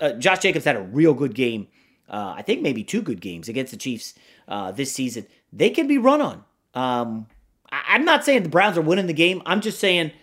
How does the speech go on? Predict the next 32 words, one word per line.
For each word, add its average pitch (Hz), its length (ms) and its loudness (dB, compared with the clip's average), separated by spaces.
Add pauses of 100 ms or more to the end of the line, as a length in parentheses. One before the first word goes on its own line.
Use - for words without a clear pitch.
(440)
uh, 131 240 -2
they're 151 100 2
gonna 202 140 6
have 208 140 2
their 202 120 8
head 214 160 4
coach 208 320 6
back, 170 320 4
whatever 160 300 4
that's 170 240 2
worth. 110 260 -10 (240)
Um, 127 720 -2 (640)
by 240 80 6
the 269 80 6
way, 202 140 4
can 196 280 2
you 277 140 6
give 247 500 4 (240)
Kevin 202 280 2
Stefanski 185 600 0
Coach 170 220 2
of 165 80 -2
the 160 40 -4
Year 123 320 -2 (500)
if 160 420 4 (760)
he's 160 340 -4
not 180 460 2
there 247 200 8
for 233 120 -2
the 185 100 2
playoff 180 420 6
game 120 420 -2